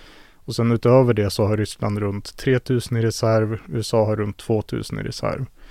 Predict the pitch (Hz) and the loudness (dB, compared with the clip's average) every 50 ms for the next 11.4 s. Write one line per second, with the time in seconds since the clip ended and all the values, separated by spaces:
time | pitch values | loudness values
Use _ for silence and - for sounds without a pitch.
0 | - - - - - - - - 120 110 113 117 117 117 113 113 120 127 123 - | -20 -20 -20 -20 -20 -18 -10 -8 -2 0 0 2 2 2 2 2 2 0 0 0
1 | - 107 104 104 107 - - 110 104 101 98 104 - - 117 104 95 110 107 101 | 0 0 0 0 -2 -2 -2 -2 -2 -2 -2 -4 -6 -6 -6 -4 -4 -4 -2 -2
2 | 101 101 104 101 - - 139 107 107 104 104 101 104 104 104 104 104 104 104 98 | -2 -4 -4 -8 -10 -8 -6 -4 -4 -4 -4 -4 -4 -4 -4 -2 -2 -2 0 0
3 | 131 123 117 117 113 107 107 104 107 107 - _ - - - _ - - 131 123 | 0 0 2 0 0 0 -2 -2 -4 -6 -8 _ -20 -20 -20 _ -14 -12 -12 -10
4 | - - 120 110 110 - - - - - - - - - - - - 64 - - | -4 -4 -4 -2 -2 -4 -6 -8 -12 -16 -12 -10 -10 -10 -10 -10 -10 -10 -10 -8
5 | - 113 110 131 127 - - - - - _ - - _ _ - - - - - | -8 -4 -2 0 0 0 -2 -4 -8 -8 _ -20 -20 _ _ -20 -20 -20 -20 -20
6 | - - - - 117 110 113 110 110 117 127 117 - - 120 107 110 107 107 107 | -16 -8 -4 -4 0 0 2 2 2 2 0 0 0 0 0 0 2 0 0 -2
7 | 110 104 104 104 104 104 104 104 104 110 - - 107 107 104 104 107 107 107 107 | -2 -2 -4 -4 -4 -4 -4 -4 -4 -4 -4 -4 -4 -4 -4 -4 -6 -4 -6 -6
8 | 107 110 110 101 - - - - - - 120 113 104 104 110 110 - - 143 131 | -6 -6 -8 -10 -12 -16 -20 -14 -6 -4 -2 -2 -2 -4 -4 -4 -2 0 2 2
9 | 113 107 104 - - - - 120 101 - - - - 117 107 107 113 110 110 107 | 2 2 -2 -6 -6 -2 -2 -2 -2 -4 -8 -6 -6 -4 -4 -4 -4 -4 -6 -6
10 | - - 123 123 110 117 117 110 107 104 107 107 110 113 - 113 110 107 110 117 | -8 -8 -6 -4 -2 -2 -2 -4 -6 -8 -8 -8 -8 -8 -6 -6 -6 -4 -4 -2
11 | 123 113 - - - - - - | -2 -2 -4 -6 -10 -12 -12 -12